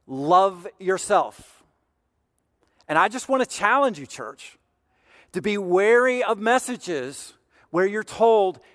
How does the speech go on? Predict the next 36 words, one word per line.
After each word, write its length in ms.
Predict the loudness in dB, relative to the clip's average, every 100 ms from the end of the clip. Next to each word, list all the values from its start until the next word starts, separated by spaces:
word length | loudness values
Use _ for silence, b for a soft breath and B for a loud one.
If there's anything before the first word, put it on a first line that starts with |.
| b -20
you're 440 | -6 0 2 4
meant 320 | 2 2 0
to 100 | -6
be 160 | -4 0
the 120 | 0
hero 400 | 0 2 4 4
of 100 | 2
your 140 | -2 -4
own 180 | -6
story, 420 | -10 -8 -8 -8 -12 _ _ _ _ _ _ _ _ B B B
where 140 | 0
you're 160 | 0 0
told 520 | 2 4 6 4 0 b b -2
that 160 | -2
you 280 | -2 -2 -2
should 220 | -2 -2
be 100 | -2
the 140 | -2 -4
first 680 | -4 2 4 4 0 -6 -4
of 220 | -2 0
your 180 | 0 -2
priorities, 880 | -2 -2 -2 -4 -8 -14 -20 -20 _ _ _ _ _ _ _ B B
where 140 | 0 0
you're 160 | 0
told 400 | -2 4 4 4
you 280 | 0 0 2
and 100 | 2
only 300 | 2 0 0
you 380 | -2 -2 -2 -2
are 140 | 2 2
ultimately 480 | 2 0 -2 -2
responsible 680 | -4 -4 -2 -2 -2 -4 -6
for 160 | -6 -6
who 100 | -6
you 140 | -4
become 500 | -6 -4 -4 -4